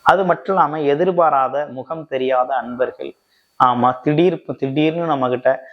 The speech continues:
நண்பர்கள் மூலமாக, உறவுகள் மூலமாகவோ அறிமுகமானவர்களா நமக்கு உதவி செய்ய முன் வருவாங்க. ஆமா,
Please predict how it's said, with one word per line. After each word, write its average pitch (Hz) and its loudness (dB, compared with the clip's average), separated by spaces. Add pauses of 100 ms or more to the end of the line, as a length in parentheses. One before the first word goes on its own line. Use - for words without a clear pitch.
(160)
நண்பர்கள் 135 0
மூலமாக, 120 -4
உறவுகள் 131 0
மூலமாகவோ 117 0
அறிமுகமானவர்களா 113 -2
நமக்கு 120 -6
உதவி 135 4
செய்ய 110 0
முன் 107 -8
வருவாங்க. 107 -2 (520)
ஆமா, 107 2